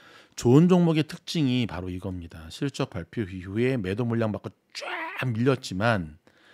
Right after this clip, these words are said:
여러분 여기서부터 여기까지 밀린 이게 몇 프로인지 아세요? 십 프로예요, 십 프로. 근데 한, 한 틱만 밀리고 그다음부터 바로 매수가 들어와서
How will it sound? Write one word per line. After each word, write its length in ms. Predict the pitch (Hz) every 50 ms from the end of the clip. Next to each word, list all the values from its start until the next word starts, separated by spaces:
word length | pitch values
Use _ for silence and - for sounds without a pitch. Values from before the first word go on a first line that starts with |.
| _ - - _ _ _ _ _ _ -
여러분 120 | 95 90
여기서부터 380 | 90 95 107 131 139 - - 113
여기까지 340 | 87 - - 127 117 127
밀린 640 | 117 92 85 92 98 95 98 101 107 117 110 87 80 78
이게 160 | 92 107 117
몇 240 | 101 85 85 82 -
프로인지 280 | - 123 120 123 127
아세요? 360 | 110 87 - - 85 87 110 - _ _ _ _ _ _ _ _ _ _ _
십 260 | - - - - - -
프로예요, 260 | - - - 147 107
십 240 | 87 - - _ -
프로. 220 | - - 85 -
근데 520 | _ - 104 98 95 117 120 117 87 - _ _ _ _ _ _ _ _ _ _ _ _ _ _ _ _ _ _ _ _ _ _ _ _ _ _ _
한, 420 | - - - 170 175 175 180 175 - _ _ _ -
한 220 | - - 196 214 214
틱만 460 | - - - 226 214 202 185 175 131
밀리고 520 | 110 110 127 143 139 - 113 120 143 160 - _ _
그다음부터 360 | - - 101 95 92 - 90 _
바로 460 | - - - 104 110 131 147 151 156
매수가 400 | 139 104 98 98 - - 110 107
들어와서 640 | 101 - 107 110 110 104 98 - - 135 147 156 -